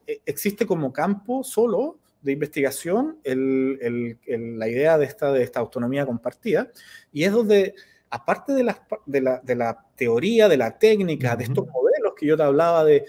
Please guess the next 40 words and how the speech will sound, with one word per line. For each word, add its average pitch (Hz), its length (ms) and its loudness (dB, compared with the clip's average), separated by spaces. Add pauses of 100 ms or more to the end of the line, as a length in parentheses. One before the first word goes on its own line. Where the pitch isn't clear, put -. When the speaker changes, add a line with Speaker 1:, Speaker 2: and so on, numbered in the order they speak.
(160)
Speaker 1:
qué 175 120 -6
va 185 80 -2
a - 20 -8
ser 175 200 -4
el 139 200 -2
humano, 135 520 -2
que 123 100 -14
tiene 151 180 -4
que 139 60 -6
saber 143 220 0
el 147 60 -6
robot, 139 260 0
también 139 260 -4
está - 100 -4
el 147 80 0
humano, 175 400 2
tiene 156 180 -6
que 151 80 -12
saber 147 240 -8
qué 151 120 -2
va 151 60 4
a - 20 -8
ser 165 160 -4
el 160 100 4
robot, 175 320 2
donde 120 220 -4
viene 139 180 -2
la 127 160 0
parte 160 320 0
de 120 300 2
ex-, - 280 -14
explicabilidad, 143 840 0 (720)
y 185 340 -4
sobre 175 280 -4
Speaker 2:
Claro. 180 140 0
Speaker 1:
todo 226 100 4
eso, - 220 -8 (220)
sobre 220 320 6
ese, 208 380 0
ese, 208 260 0